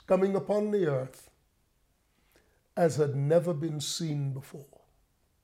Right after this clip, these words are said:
So, <clears throat> an angel has come whose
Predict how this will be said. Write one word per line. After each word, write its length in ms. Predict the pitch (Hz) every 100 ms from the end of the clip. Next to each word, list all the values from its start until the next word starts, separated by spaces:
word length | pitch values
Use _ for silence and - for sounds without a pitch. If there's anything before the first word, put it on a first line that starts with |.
| _ _ _ - - _ _ _ _ _ - - - _ -
So, 480 | - 208 160 165 - _ _ - _ - _
<clears throat> 480 | _ _ _ _ -
an 260 | 214 135 - _ _ _ _ _ _ _ _ _ _ _ _ _ _ _ _ _ _ _ _ _
angel 580 | 185 190 190 147 165 147
has 180 | 147 -
come 400 | - 143 131 - _ _ _ _ _ _ _ _ _ _ _ _ _ _ _ _ _ _ _ _ _
whose 300 | - 165 -